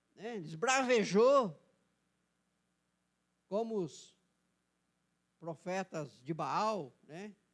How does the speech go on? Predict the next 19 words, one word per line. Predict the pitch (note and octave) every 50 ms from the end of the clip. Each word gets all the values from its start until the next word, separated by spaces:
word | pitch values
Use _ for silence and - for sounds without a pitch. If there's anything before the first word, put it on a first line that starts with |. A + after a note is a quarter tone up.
| _ _ _ _ _ _ _ _ _
Que | -
ficaram | D3+ - E3 C#3 _ F3 F3 F#3+ F#3 F3 D#3
lá, | D3+ D#3+ F3+ F#3+ F3 D3 B2+ _ _ _
aquela | - E3 E3+ E3 C#3+ B2 _ _ _ _ _ _ _ _ _ F3
manhã | D3 D#3+ E3 E3+ F#3 F#3+
toda | - _ - F3 F#3 G3 E3 E3
lá, | D3 C#3+ D#3 F3 F#3+ G3
aquele | F3+ D3+ - F3 E3+ D#3
dia | C#3 C3 E3+ F#3
todo | - _ - F3 F#3 D#3+ -
se | - F#3
cortando | - - F#3 E3+ D3 C3 - - D#3+ F3 G3 G#3 G#3 G3+ F#3+ F3 E3+
e | E3+ F3 F#3 E3+ _ _
clamando. | - F#3+ F#3+ F3+ D#3 C#3+ D3 D#3+ F#3 G#3 A3 A3 G#3+ G#3 F3+ D#3+ E3 D#3+ D#3 C#3 - _ _ _ _ _ _ _ _ _
Não, | A#3+ B3 E4+ F#4 F4+ F#4 F4 D#4+ D3 A#2+ _ _ _ _ _ _ _ _ _ _ _ _ _ _ _ _ _ _
desce, | _ - A#3+ C#4+ G4 E4+ - - - A#2+ A2 _ _ _ _ _ _ _ _ _ -
teu | G#3 A3
filho | G#3+ G#3+ A#3+ B3 B3+ D4 C#4+
vive. | G#3+ A#3+ B3 C4+ A3 A#3+ A#3 - -